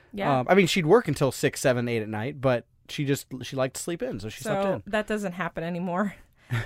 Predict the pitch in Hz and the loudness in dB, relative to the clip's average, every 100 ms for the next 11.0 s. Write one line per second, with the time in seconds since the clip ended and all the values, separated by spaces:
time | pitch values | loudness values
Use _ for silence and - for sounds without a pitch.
0 | - - 214 214 196 - - 190 175 180 | -6 -12 0 4 4 0 -4 -4 -2 0
1 | 202 208 196 180 175 175 175 180 180 180 | 0 0 0 0 0 -4 -4 -4 -4 -2
2 | 208 208 214 196 202 190 170 175 175 175 | -2 0 0 0 0 -2 -2 -2 -2 -2
3 | 170 185 180 190 180 175 190 180 190 233 | -4 -4 -4 -4 -6 -8 -8 -8 -8 -10
4 | _ _ _ _ _ _ 190 180 170 170 | _ _ _ _ _ _ -6 -4 -4 -6
5 | 175 170 165 - 175 180 175 185 180 175 | -6 -6 -6 -8 -6 -6 -6 -6 -8 -6
6 | 165 175 175 185 - 185 180 180 160 160 | -6 -6 -6 -8 -4 -4 -4 -6 -6 -4
7 | 160 - - _ _ _ - 220 - 208 | -6 -10 -20 _ _ _ -10 -8 -6 -4
8 | 190 - 220 220 208 208 214 220 190 175 | -4 -4 -6 -2 -2 -2 -4 -6 -8 -8
9 | 180 180 180 175 202 190 175 - 196 175 | -4 -2 -2 -2 -4 -4 -6 -6 -6 -4
10 | 170 156 - 185 175 160 165 151 156 262 | -6 -6 -8 -8 -8 -8 -6 -6 -6 -8